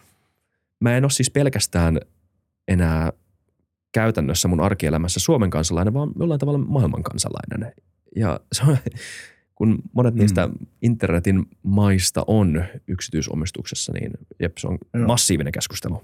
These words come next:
Speaker 1: siitä, että
Speaker 2: Minusta se on iso pulma ja se on iso eettinen ongelma
Speaker 1: Mm.
Speaker 2: myöskin, että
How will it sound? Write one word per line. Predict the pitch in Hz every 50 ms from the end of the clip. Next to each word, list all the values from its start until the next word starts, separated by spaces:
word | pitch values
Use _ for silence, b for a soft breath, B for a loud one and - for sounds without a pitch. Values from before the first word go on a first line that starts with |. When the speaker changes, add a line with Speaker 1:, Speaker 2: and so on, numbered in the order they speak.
| - -
Speaker 1:
siitä, | - - - - -
että | - - -
Speaker 2:
Minusta | 131 127 127 110 - -
se | -
on | 110 113 110 98
iso | 95 92 85 98
pulma | 85 - 95 92 87 90 92 90
ja | 92 95
se | - - 117
on | 110 104 107
iso | 110 104 - 107 101 92 - B B B B B B B
eettinen | - 127 120 110 95 - - - 98 90 92 90
ongelma | 90 85 85 87 85 85 90 90
Speaker 1:
Mm. | 92
Speaker 2:
myöskin, | 92 90 85 82 - - - - 76 82
että | 82 - - - 92